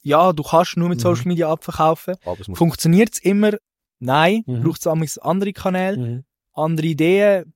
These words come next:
Speaker 1: mal ein anderes Creative
Speaker 2: Ja.
Speaker 1: oder mal einen
Speaker 2: Ja.
Speaker 1: anderen Kanal?
Speaker 2: Ja.
Speaker 1: Definitiv.
Speaker 2: Okay.
Speaker 1: Weil wenn du, blöd gesagt, mega viel ausgibst auf den sozialen Medien oder in diesen Kanälen und nachher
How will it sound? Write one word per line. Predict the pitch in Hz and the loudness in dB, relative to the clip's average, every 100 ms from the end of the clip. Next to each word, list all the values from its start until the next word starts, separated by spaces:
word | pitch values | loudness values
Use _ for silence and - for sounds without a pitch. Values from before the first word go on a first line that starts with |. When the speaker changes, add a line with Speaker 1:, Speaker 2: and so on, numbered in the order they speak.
| _ | _
Speaker 1:
mal | 160 156 | -4 -2
ein | 151 | 0
anderes | 147 156 143 | 0 -2 -4
Creative | - 170 190 - 190 | 0 0 0 0 0
Speaker 2:
Ja. | 127 | 2
Speaker 1:
oder | 151 | 0
mal | 151 147 147 | 2 2 2
einen | 143 | 0
Speaker 2:
Ja. | 131 | -2
Speaker 1:
anderen | 156 151 | 0 -2
Kanal? | - 147 139 185 269 | -4 -2 0 0 0
Speaker 2:
Ja. | 131 - _ _ _ _ | -4 -4 _ _ _ _
Speaker 1:
Definitiv. | 131 123 139 127 175 185 - | 0 0 -4 -4 -6 -8 -4
Speaker 2:
Okay. | 135 - 110 - - | -4 -2 -6 -8 -2
Speaker 1:
Weil | 160 | 2
wenn | 175 175 | 4 4
du, | 190 220 208 | 4 4 2
blöd | - 185 - | 2 0 2
gesagt, | 175 156 | 0 0
mega | 175 202 185 | -2 0 0
viel | 185 165 - _ _ - | 2 0 -2 _ _ -2
ausgibst | 233 - 185 - | -2 0 -4 -2
auf | 190 | -6
den | - | -6
sozialen | 147 - 151 147 139 - - | -6 0 2 2 0 -4 -6
Medien | 156 202 196 147 123 | -2 -2 0 -2 -2
oder | 156 143 147 | -4 -2 -2
in | 139 | -2
diesen | 147 143 131 | -4 -6 -8
Kanälen | 151 160 190 123 - _ _ _ _ _ _ | -6 -4 -2 -6 -10 _ _ _ _ _ _
und | 160 | 2
nachher | 165 170 | 2 2